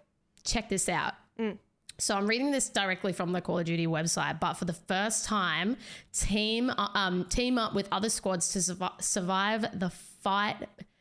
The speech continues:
Speaker 1: Sorry, to survive <laughs> and fight massive hordes of the undead in the largest Call of Duty Zombies map ever.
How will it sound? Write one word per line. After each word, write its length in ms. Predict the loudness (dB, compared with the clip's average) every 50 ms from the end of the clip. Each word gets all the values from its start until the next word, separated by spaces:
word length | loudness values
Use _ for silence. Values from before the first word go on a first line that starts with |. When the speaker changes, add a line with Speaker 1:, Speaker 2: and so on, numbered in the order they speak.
| _ _ _ _ _ _
Speaker 1:
Sorry, 420 | -2 -2 0 0 0 0 0 -2
to 140 | -2 -2 0
survive 640 | 0 2 0 2 2 2 2 2 2 2 2 2 2
<laughs> 0 |
and 160 | 2 2 0
fight 360 | 0 0 2 2 2 2 2
massive 380 | 2 2 2 2 2 0 0 -2
hordes 560 | -2 -2 0 2 4 4 4 4 2 2 2 2
of 160 | 0 0 2
the 100 | 0 0
undead 480 | 2 2 2 2 2 2 2 2 0 0
in 140 | 0 0 2
the 80 | 2
largest 500 | 2 2 2 2 2 2 2 0 -2 0
Call 220 | 0 0 0 2 0
of 60 | 0
Duty 220 | 0 0 0 2 2
Zombies 360 | 2 2 2 2 0 2 2
map 240 | 0 0 -2 -4 -4 -2
ever. 400 | -2 -2 0 0 -2 -2 -4 -6